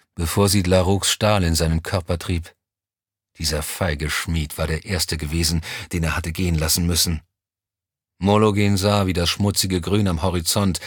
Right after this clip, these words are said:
nach und nach zurückwich und ein zarter, heller Streifen allmählich dahinter sichtbar wurde, bunt wie ein Regenbogen. Wie er Regenbogen verachtete. Sein Seufzen erklang so tief,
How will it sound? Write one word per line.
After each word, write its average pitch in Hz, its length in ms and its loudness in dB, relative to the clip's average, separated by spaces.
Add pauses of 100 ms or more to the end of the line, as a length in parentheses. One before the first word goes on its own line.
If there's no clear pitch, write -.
(140)
nach 104 260 0
und 98 180 -4
nach 98 200 0
zurückwich 101 640 -2 (320)
und 101 160 0
ein 110 100 4
zarter, 127 360 -2
heller 104 280 2
Streifen 113 540 -2 (200)
allmählich 104 420 0
dahinter 110 340 0
sichtbar 98 400 -2
wurde, 85 360 2 (260)
bunt 127 360 2
wie 113 140 2
ein 98 120 2
Regenbogen. 85 800 0 (640)
Wie 101 320 0
er 101 260 2
Regenbogen 87 720 2
verachtete. 82 880 -4 (840)
Sein 95 260 4
Seufzen 104 460 2
erklang 104 340 2
so 107 180 0
tief, 131 420 -2